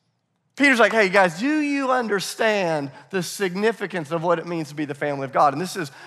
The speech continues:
one of the things that we sense Jesus is inviting us to lean into as we come into this next season together.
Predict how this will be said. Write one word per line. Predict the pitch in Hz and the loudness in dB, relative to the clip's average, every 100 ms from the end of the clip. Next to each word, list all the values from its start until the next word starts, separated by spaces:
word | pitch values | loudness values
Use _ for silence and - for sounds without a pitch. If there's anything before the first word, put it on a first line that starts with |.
| - | -8
one | 180 208 | 0 2
of | 202 156 | 2 -2
the | 160 | -6
things | - 190 180 156 135 113 - - - | -2 -2 -2 -4 -8 -12 -18 -20 -8
that | 160 | -4
we | 175 | -2
sense | 175 - 214 180 156 - - - - | -4 -2 0 0 -4 -14 -14 -20 -12
Jesus | 123 190 220 185 175 | -4 0 0 0 0
is | 185 | 0
inviting | 170 156 165 180 170 | 0 4 4 4 0
us | 156 | -4
to | 175 | -2
lean | 170 156 | -2 0
into | 160 190 - 160 | -2 -4 -4 -4
as | 143 143 | -4 -6
we | |
come | 147 170 156 | -6 -4 -4
into | 151 | -4
this | 147 | -6
next | 151 151 - | -4 -6 -6
season | - 160 143 151 | -8 -8 -6 -8
together. | 143 160 190 - | -4 -4 -4 -10